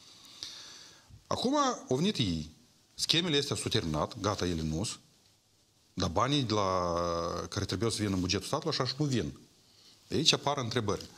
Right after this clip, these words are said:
Fie schemele nu au fost deloc și au fost inventate și eu intenționat, uh,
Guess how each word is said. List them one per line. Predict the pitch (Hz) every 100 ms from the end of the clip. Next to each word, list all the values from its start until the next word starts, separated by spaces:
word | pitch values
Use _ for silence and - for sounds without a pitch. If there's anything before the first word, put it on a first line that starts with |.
| - - - _
Fie | - 143 110 85 71 - - - _ _
schemele | - - 139 131 104 90 82 85 82 82 90 -
nu | 101
au | 123
fost | - 113
deloc | 90 104 113 -
și | -
au |
fost | 90 107
inventate | - 107 107 95 98 -
și | 95
eu | 92 78 - - 95 95
intenționat, | 107 104 98 107 107 87 - -
uh, | 80 78